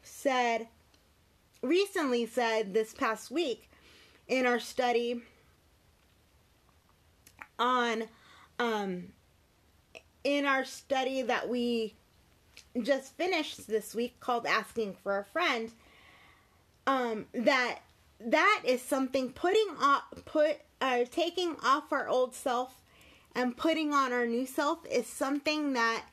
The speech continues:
is not only done once, but it's like getting dressed every single day. We need to consciously make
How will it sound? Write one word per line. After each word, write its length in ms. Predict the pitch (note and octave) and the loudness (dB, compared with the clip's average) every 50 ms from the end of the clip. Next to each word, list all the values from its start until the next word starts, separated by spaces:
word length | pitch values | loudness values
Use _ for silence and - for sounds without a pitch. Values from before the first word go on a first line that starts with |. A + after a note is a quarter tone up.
| - - - - _ _ _ _ _ _ - | -20 -20 -20 -20 _ _ _ _ _ _ -2
is 220 | - B3 C#4 B3 A#3 | 0 0 0 0 0
not 260 | C4 C#4 D#4+ D#4+ - - | -2 0 0 0 -2 0
only 320 | C#4+ D4+ D#4 D#4+ E4+ D#4 | 0 0 0 0 0 -2
done 360 | B3+ A#3+ D4 C#4 C4+ B3+ B3 | 0 0 0 0 0 0 0
once, 320 | A#3 A#3+ B3+ D4+ D#4+ - - | 0 0 0 -2 -4 -6 -2
but 160 | - D4 C#4 | -2 -2 0
it's 220 | D4+ D#4 - - | 0 -4 -4 -2
like 240 | - F4+ E4 B3+ - | -2 -2 -2 -2 -2
getting 380 | - D#4 D#4 D4+ D4+ C#4+ C4 A#3+ | 0 0 0 0 -2 -2 -4 -4
dressed 520 | F#3+ G#3+ A#3 A3+ A3 G3 - - - - - - | -4 -2 -2 0 -2 -2 -6 -12 -16 -14 -6 -4
every 360 | - A#3 G3 E3+ G3 A3 G#3+ | -4 -4 -2 -2 -2 -2 -2
single 420 | - - A#3 A3 A3 G3+ G3 F#3+ | -4 -4 -4 -4 -2 0 -2 -2
day. 300 | F#3 F#3 F#3+ B2 G2 - - - - - - - - _ _ | -2 -2 -4 -4 -4 -8 -14 -20 -20 -20 -20 -20 -20 _ _
We 220 | - A#3 C4+ D4+ E4+ | -2 0 2 2 2
need 320 | E4+ E4+ E4 E4 C#4+ - | 0 0 -2 -2 -4 -6
to 540 | - - - - D#4 D4+ D4 D4 C#4+ C#4+ - - _ | -8 -8 -2 0 0 0 0 0 -2 -4 -6 -8 _
consciously 800 | - - D#4 D4+ E4 D#4+ D4+ - D#4+ D#4+ - - - D#4+ D#4 | -4 -2 0 0 0 0 -2 -2 -4 -4 -4 -4 -2 -2 0
make 240 | D4+ C4+ B3 B3 B3 | 0 0 0 -2 -2